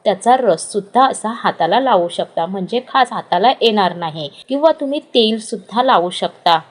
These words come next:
आता आपल्याला ही भाजी चिरायला घ्यायची आहे. आगळ लावला किंवा तेल लावला तर हात सुद्धा आपले काळे होत नाहीत. देठ चिरताना असा थोडासाच कट करायचा, नंतर असा ओढून घ्यायचा, म्हणजे जे त्याचे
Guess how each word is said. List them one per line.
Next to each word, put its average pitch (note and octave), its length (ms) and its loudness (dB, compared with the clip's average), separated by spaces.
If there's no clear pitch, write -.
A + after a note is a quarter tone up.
आता G#3 260 0
आपल्याला G3+ 380 2
ही B3 140 -2
भाजी G3 360 -2
चिरायला F#3+ 440 4
घ्यायची D#3 360 -4
आहे. - 80 -6
आगळ A3+ 360 4
लावला F3 320 4
किंवा A3+ 240 -2
तेल A#3 380 2
लावला F3+ 300 0
तर C4+ 260 0
हात B3 320 0
सुद्धा A3+ 380 -2
आपले G3 260 0
काळे G3+ 480 2
होत F#3+ 220 -4
नाहीत. D#3 340 -12
देठ C4+ 380 6
चिरताना G#3+ 600 0
असा F#3 140 -6
थोडासाच B3 720 4
कट B3 240 0
करायचा, G#3 420 0
नंतर G3+ 380 -4
असा G3+ 240 0
ओढून G#3+ 420 6
घ्यायचा, D#3+ 460 -2
म्हणजे A#3 380 0
जे C4+ 140 4
त्याचे G3 340 2